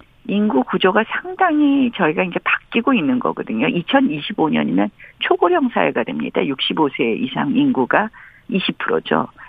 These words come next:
이천삼십오 년이면 삼십 프로고요. 그래서 이제 인구 구조가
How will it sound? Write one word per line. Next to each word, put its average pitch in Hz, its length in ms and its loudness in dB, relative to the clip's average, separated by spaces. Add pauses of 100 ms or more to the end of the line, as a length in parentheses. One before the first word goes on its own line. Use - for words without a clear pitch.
이천삼십오 175 800 0
년이면 120 380 0
삼십 - 380 -2
프로고요. - 580 -2 (560)
그래서 208 240 2
이제 226 240 2 (240)
인구 208 360 0
구조가 247 580 2